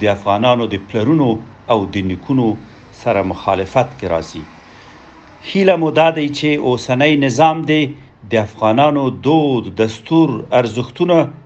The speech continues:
او د پلرونو او نیکونو تاریخ ته په درنو سترګو وګوري.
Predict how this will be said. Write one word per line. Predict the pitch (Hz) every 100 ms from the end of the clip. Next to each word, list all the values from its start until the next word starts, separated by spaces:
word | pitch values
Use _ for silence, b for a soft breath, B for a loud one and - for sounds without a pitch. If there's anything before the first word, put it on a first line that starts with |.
| _ -
او | 113 98 92
د | 98
پلرونو | - 107 156 151 120 95 107
او | 104 98
نیکونو | 95 - 127 104 -
تاریخ | 98 123 - -
ته | 135 120 B B -
په | - 92
درنو | 95 110 117 110 - -
سترګو | - - 151 - 92
وګوري. | 90 80 85 76